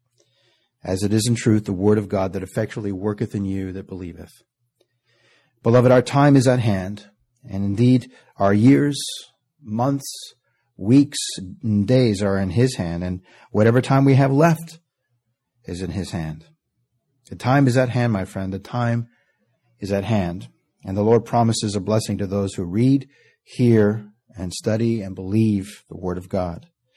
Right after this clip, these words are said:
And not only is a blessing promised, but so too a warning is given. Turn to Revelation chapter twenty-two. In the last chapter of Revelation,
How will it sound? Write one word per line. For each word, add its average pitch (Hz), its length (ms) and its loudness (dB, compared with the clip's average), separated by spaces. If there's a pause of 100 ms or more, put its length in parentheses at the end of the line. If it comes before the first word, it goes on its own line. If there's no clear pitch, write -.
(260)
And 107 100 -2
not 113 160 6
only 123 500 4 (880)
is 107 140 -6
a 101 60 4
blessing 120 420 0
promised, 139 720 -4 (640)
but 101 160 -6
so 123 240 -2
too 120 300 -4
a 101 40 -2
warning 110 440 -2
is 82 120 -16
given. 85 380 -16 (1000)
Turn 151 200 2
to 139 60 2
Revelation 117 580 4
chapter 104 300 -6
twenty-two. 104 680 -4 (1040)
In 98 80 -12
the 101 80 -8
last 120 360 4
chapter 123 340 0
of 104 80 0
Revelation, 107 720 -4